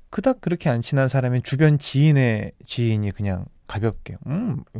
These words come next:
왜? 뭐 잘하고 있는데? 오." 막 이렇게 툭 넘어가면, "어? 이거 괜찮네." <laughs> 이러면서,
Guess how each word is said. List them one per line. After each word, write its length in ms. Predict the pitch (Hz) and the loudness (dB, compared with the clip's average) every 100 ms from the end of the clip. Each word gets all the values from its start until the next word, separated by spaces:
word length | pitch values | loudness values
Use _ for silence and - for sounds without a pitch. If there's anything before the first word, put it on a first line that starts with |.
| 92 | -2
왜? 220 | 104 151 254 | 4 4 4
뭐 140 | 123 | 0
잘하고 320 | - 131 180 | 0 0 2
있는데? 300 | 135 107 98 | 2 0 -2
오." 480 | 220 - 107 107 110 | -4 -2 0 2 2
막 160 | 107 101 | 2 0
이렇게 180 | 151 185 | 0 0
툭 220 | - 277 | 0 2
넘어가면, 580 | 156 135 123 156 196 101 - - _ _ _ _ _ _ | 4 4 4 2 0 -4 -14 -20 _ _ _ _ _ _
"어? 260 | 101 113 202 - _ _ _ _ _ _ _ - - - - | 0 2 2 0 _ _ _ _ _ _ _ -14 -10 -8 -2
이거 220 | 269 349 | 2 4
괜찮네." 500 | 143 113 - 196 143 | 4 6 8 8 8
<laughs> 260 | - 147 | 8 6
이러면서, 480 | 151 147 170 135 151 | 6 4 2 0 0